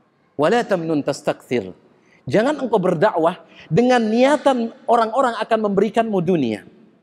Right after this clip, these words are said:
Ya. Meskipun tidak salah apabila seorang ustaz misalnya, dia berdakwah kemudian dia diberikan bayaran, tidak, tidak salah.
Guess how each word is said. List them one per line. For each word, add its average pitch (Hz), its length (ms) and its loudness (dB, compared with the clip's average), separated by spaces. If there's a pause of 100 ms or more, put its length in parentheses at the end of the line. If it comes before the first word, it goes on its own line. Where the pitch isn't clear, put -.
(220)
Ya. 127 240 0 (1400)
Meskipun 320 480 2
tidak 233 320 2
salah 285 400 0
apabila 233 440 2
seorang 214 440 0
ustaz 214 440 2
misalnya, 156 520 0 (240)
dia 277 240 4
berdakwah 226 520 -2
kemudian 226 520 0
dia 214 80 4
diberikan 185 560 -2
bayaran, 190 400 0
tidak, - 320 -2
tidak 370 240 -2
salah. 180 320 -4